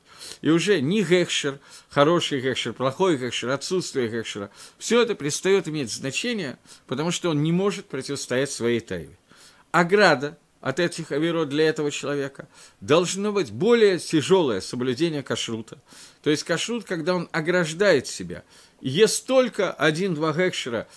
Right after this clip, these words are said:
даже кошерную еду с другим гекшером, он не берёт в рот, потому что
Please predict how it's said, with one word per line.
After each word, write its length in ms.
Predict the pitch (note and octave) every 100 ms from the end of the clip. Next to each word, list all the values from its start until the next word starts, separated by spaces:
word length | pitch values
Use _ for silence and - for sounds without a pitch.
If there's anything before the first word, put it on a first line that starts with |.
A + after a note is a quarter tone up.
| _
даже 440 | - G#2+ G#3 G#3+ F#3+
кошерную 500 | D3+ - E3 C#3+ D3
еду 140 | C#3+
с 60 | A2+
другим 320 | C3 B2+ C3
гекшером, 460 | C3 A#2 - A#2 C3
он 100 | D#3
не 80 |
берёт 300 | D#3 F3 F3
в 40 | E3
рот, 220 | E3+ D3+
потому 300 | - A#2+ B2+
что 240 | - C3